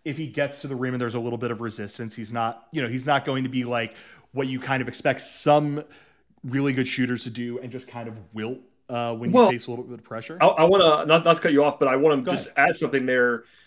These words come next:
Speaker 2: because, you know, it's not out of the ordinary, even for a guy who projects to be this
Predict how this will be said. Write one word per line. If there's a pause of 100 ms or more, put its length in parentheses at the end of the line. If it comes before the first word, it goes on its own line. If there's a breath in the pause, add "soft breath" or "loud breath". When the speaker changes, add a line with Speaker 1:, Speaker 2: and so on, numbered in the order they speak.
(140 soft breath)
Speaker 2:
because, (480)
you
know, (640)
it's
not
out
of
the
ordinary,
even
for
a
guy
who
projects
to
be
this